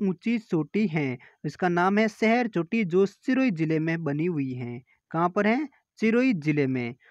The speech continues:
और दोस्तों सबसे ऊंची चोटी की बात करें तो वो है गुरु शिखर जिसकी ऊंचाई है सत्रह सौ बाईस मीटर,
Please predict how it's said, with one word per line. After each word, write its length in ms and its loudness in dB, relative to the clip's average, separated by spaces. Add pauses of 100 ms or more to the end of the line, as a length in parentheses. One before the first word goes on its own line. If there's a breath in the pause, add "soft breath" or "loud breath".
(200 soft breath)
और 160 4
दोस्तों 240 2
सबसे 340 -2 (100)
ऊंची 260 4
चोटी 300 0
की 100 0
बात 200 2
करें 180 0
तो 100 -4
वो 140 0
है 240 2 (280 soft breath)
गुरु 260 2
शिखर 380 2
जिसकी 480 -2 (280 soft breath)
ऊंचाई 300 2
है 140 2
सत्रह 380 0
सौ 200 -2
बाईस 560 0
मीटर, 440 0